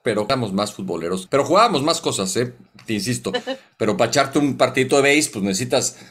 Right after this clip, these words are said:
pues, al menos que haya seis o siete, ¿no? Y de cada lado, entonces es más difícil. O uno de americano, pues entre dos es aburrido. Entonces sí,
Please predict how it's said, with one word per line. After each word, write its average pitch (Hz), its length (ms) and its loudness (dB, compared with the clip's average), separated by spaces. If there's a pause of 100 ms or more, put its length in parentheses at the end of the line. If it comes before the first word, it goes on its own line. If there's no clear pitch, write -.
(320)
pues, - 100 -8
al 92 80 -2
menos 127 260 -2
que 135 100 -2
haya 117 380 2
seis 135 340 0
o 123 60 0
siete, 135 480 2
¿no? 127 220 2
Y 131 40 2
de 98 140 -2
cada 123 220 2
lado, 135 300 6
entonces 131 460 -4
es 151 100 -4
más 175 180 -2
difícil. 104 340 -4
O 98 60 4
uno 127 180 2
de 117 60 2
americano, 117 540 0
pues - 180 -8
entre 98 220 -4
dos 139 180 0
es - 120 0
aburrido. 120 400 -2
Entonces 131 420 -4
sí, 98 260 -4